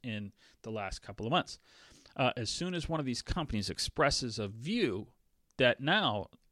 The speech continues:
they've offended a different group, and that group of people says, "You know what? We're not buying your product anymore." Uh, then all of a sudden they backtrack. Uh, the Dodgers the other day had a group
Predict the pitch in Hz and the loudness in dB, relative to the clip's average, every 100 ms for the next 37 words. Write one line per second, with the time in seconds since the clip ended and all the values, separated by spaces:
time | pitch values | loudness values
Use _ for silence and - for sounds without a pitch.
0 | _ _ 143 131 147 135 123 - 127 110 | _ _ 0 6 8 6 2 2 0 0
1 | 104 147 - 110 104 104 127 156 - 123 | 2 2 2 -4 -4 -2 2 2 2 -2
2 | 113 - 98 _ - 117 110 - 104 - | -2 -10 -12 _ -2 -2 -2 -6 -8 -6
3 | 120 143 185 135 147 151 - 123 120 120 | -4 -2 -2 0 4 4 2 2 2 2
4 | 104 - 143 113 101 - 76 - 71 60 | -2 -2 0 2 0 -4 -6 -6 -12 -16
5 | - _ _ _ _ _ _ _ _ _ | -18 _ _ _ _ _ _ _ _ _
6 | _ _ _ _ _ _ _ _ _ _ | _ _ _ _ _ _ _ _ _ _
7 | _ _ 123 107 95 95 - _ 147 160 | _ _ 0 2 0 -2 -8 _ 4 6
8 | 160 135 - 127 117 107 107 127 127 - | 0 2 4 4 4 2 4 6 6 6
9 | - - - - - _ _ _ _ _ | -6 -8 -8 -20 -20 _ _ _ _ _
10 | _ _ _ _ 123 107 104 110 120 131 | _ _ _ _ -2 0 -2 2 4 4
11 | 113 98 - - 107 107 104 107 104 104 | 0 -6 -8 -4 -2 -2 -4 -2 0 0
12 | 104 95 98 104 - - 113 104 | -2 -4 -4 -6 -14 -2 0 0